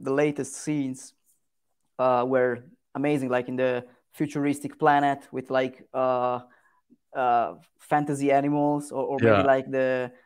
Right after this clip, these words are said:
Speaker 1: uh,
Speaker 2: <laughs>
Speaker 1: one of the latest scenes too, with, like, the Earth being completely shattered down to rocks and nothing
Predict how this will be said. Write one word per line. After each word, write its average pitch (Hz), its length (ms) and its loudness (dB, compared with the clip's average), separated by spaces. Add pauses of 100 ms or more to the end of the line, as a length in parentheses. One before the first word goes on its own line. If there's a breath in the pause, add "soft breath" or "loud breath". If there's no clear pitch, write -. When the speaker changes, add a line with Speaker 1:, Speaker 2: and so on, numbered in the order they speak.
(300 soft breath)
Speaker 1:
uh, 123 40 -6
Speaker 2:
<laughs> - 460 -10
Speaker 1:
one 151 180 2
of 147 100 0
the 147 60 -2
latest 151 380 2
scenes 143 280 -2
too, 151 140 -2
with, 139 200 -2
like, 131 200 2
the 131 120 -4
Earth 139 420 -4
being 131 200 -4
completely 131 560 -4
shattered 127 560 2
down 127 260 0
to 127 360 -6
rocks 127 560 4
and 127 100 -6
nothing 127 480 -6